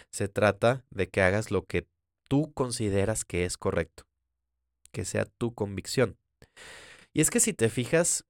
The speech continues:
podrías pensar, "Bueno, pero ¿cómo? O sea, voy a estar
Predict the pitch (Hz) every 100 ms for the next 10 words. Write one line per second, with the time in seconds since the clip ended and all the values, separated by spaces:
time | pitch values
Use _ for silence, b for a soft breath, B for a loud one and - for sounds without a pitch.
0 | _ - 120 117 117 135 127 117 120 131
1 | 117 110 120 143 143 98 - 95 98 -
2 | 101 107 107 135 - 131 -